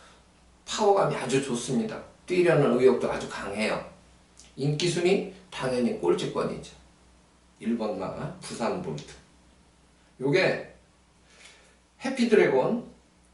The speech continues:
국산 사 등급 요마필하고 병합하는데 밀리지 않았어요. 그리고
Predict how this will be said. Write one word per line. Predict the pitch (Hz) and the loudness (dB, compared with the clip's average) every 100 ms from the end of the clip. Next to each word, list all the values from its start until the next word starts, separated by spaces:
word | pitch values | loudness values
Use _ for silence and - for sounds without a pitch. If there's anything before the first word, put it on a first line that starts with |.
| _ | _
국산 | - - 156 151 | -20 -8 -2 -2
사 | 151 - 190 175 | -2 -4 -2 -2
등급 | 175 160 147 143 - - - _ _ _ _ | 0 0 0 -2 -4 -16 -20 _ _ _ _
요마필하고 | 131 135 135 - 123 107 104 104 - | 0 2 2 0 0 0 0 -2 -2
병합하는데 | 117 113 - - 107 101 | -4 -4 -4 -4 -4 -2
밀리지 | 107 131 135 - | 0 2 2 0
않았어요. | - - - - - - _ _ _ _ _ _ _ _ _ | -4 -8 -12 -12 -14 -20 _ _ _ _ _ _ _ _ _
그리고 | 117 123 127 120 - | -6 -2 0 -2 -10